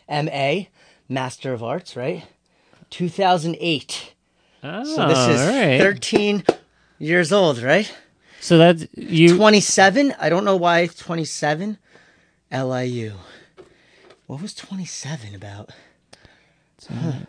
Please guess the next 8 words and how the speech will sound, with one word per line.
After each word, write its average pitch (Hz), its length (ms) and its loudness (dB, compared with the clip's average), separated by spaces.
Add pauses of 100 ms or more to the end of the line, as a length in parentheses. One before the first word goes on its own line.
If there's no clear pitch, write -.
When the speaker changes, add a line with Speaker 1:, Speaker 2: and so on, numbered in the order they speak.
(200)
Speaker 2:
uh, 120 580 -4 (800)
was 120 180 -4
Speaker 1:
Huh. 131 80 -6
Speaker 2:
it - 60 -14 (640)
your 127 220 -4
eight? 131 380 -2
No, 117 280 -4
you, 123 160 -10